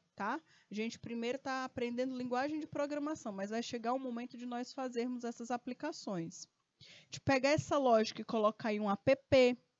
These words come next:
de pegar essa lógica e colocar em uma página de internet,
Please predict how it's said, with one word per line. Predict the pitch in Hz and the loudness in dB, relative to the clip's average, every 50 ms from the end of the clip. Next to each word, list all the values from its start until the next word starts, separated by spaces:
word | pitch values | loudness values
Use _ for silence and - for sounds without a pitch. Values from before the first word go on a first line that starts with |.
| _ _ _ _ _ _ _ _ _ _ _ _ | _ _ _ _ _ _ _ _ _ _ _ _
de | - - | -16 -8
pegar | - - 262 254 240 254 269 | 0 2 4 4 4 4 4
essa | 294 302 - - 320 | 4 2 2 0 0
lógica | 269 262 240 226 220 - - - | 2 4 4 4 4 2 -2 -4
e | - | -2
colocar | 254 226 220 220 - - 240 220 | 0 2 2 0 0 0 0 0
em | 220 | 2
uma | 220 226 220 | 0 0 -2
página | - - 196 196 190 202 202 196 196 | 0 2 2 2 2 2 0 -4 -2
de | 185 190 | -2 -4
internet, | 190 190 - 240 262 302 294 285 254 240 226 240 - - - - - - | -4 -2 -2 -2 -2 0 0 0 2 2 2 2 0 -2 -6 -6 -8 -10